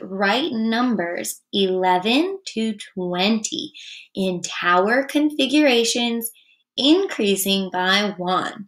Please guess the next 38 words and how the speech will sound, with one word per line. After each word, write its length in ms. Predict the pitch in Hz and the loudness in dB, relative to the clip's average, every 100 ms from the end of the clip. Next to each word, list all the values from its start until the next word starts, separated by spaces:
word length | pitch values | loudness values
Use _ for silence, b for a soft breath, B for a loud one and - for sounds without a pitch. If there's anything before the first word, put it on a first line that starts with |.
| B B B - | B B B -2
a 220 | 190 190 | 0 -2
pattern 640 | - 233 277 254 202 196 196 | -4 0 0 0 0 -2 -4
of 200 | 190 185 180 | -2 -2 -4
one 800 | 180 185 208 226 220 220 220 220 _ | -10 -2 0 2 2 0 0 -4 _
larger. 960 | 180 175 180 180 165 - - - 220 - B B B | -10 0 4 4 2 -4 -10 -8 -10 -14 B B B
So 140 | - 180 185 | -6 -4 0
just 260 | 269 262 | 0 2
like 220 | 302 269 | 2 2
if 140 | 269 226 | 0 0
anybody 400 | 240 254 262 254 | 0 2 2 2
remembers 560 | 254 226 226 233 226 | 2 2 2 2 2
the 100 | 226 208 | -2 -2
baby 320 | 226 233 226 | -2 0 0
bear 320 | 226 226 233 B B - | 2 2 0 B B -2
trying 180 | 226 226 | 2 4
to 140 | 226 | 4
get 180 | 226 - | 2 0
to 120 | 214 | 0
the 100 | 208 | 2
honey 260 | 226 320 311 | 6 6 6
pot 380 | 302 285 311 B B _ | 4 0 0 B B _
or 300 | 294 302 285 | 6 6 6
the 100 | 254 | 4
baby 300 | 226 220 220 | 0 0 0
bear 180 | 220 214 | 0 -2
trying 280 | 208 214 208 | -2 -4 -4
to 40 | |
get 200 | 202 - | -4 -4
back 320 | 202 202 - | -4 -4 -6
down 340 | 202 190 196 196 - | -6 -2 -2 -2 -2
to 300 | 208 202 196 202 | 0 2 0 0
her 180 | 190 185 233 | -4 -2 0
den, 360 | 262 269 269 269 B _ | 2 4 0 -2 B _
this 240 | 233 233 233 | 2 2 -2
is 140 | 220 | -4
the 80 | 226 | -4
stair 340 | - - 202 | -2 0 0
step 280 | 202 196 170 | 0 -2 -2